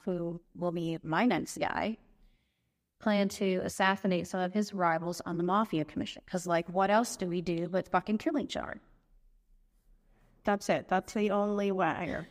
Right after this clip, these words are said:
Speaker 1: <laughs> He targeted Gambino, Tommy Lucchesi, Stefano Magaddino, and Frank Di Simone.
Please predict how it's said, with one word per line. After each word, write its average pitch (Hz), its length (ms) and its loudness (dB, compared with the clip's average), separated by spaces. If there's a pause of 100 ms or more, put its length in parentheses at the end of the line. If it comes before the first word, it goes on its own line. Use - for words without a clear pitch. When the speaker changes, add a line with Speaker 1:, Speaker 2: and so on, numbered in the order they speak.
Speaker 1:
<laughs> 226 80 -6 (960)
He 247 160 2
targeted 262 720 2
Gambino, 190 800 2
Tommy 180 360 2
Lucchesi, 185 680 -2 (720)
Stefano 190 580 2
Magaddino, 190 840 2 (140)
and 202 400 2 (140)
Frank 202 480 0 (1400)
Di 202 520 0
Simone. 170 800 -2